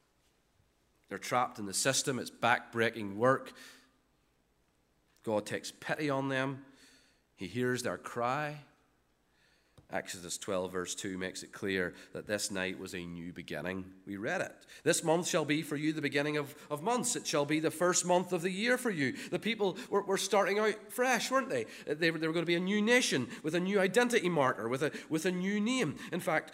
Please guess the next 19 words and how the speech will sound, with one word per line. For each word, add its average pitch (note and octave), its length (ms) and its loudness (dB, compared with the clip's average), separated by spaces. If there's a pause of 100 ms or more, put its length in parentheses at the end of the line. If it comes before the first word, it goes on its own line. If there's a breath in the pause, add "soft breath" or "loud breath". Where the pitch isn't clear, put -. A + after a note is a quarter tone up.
(140 loud breath)
here, A3+ 280 4
they're, D#3+ 320 2
for F#3 100 2
the F3+ 60 4
very F#3 200 4
first E3 280 0
time, G#3 200 4
they're C#3+ 120 4
called F3 320 2
the D#3 80 2
Congregation F#3 960 2
of F#3+ 340 4
Israel. A3 380 4
Verse E3+ 260 0
three. A3+ 380 -6 (460 soft breath)
First G3+ 200 -2
time. C4 320 -4 (2250)
They're E3 100 0
free. G3 420 -4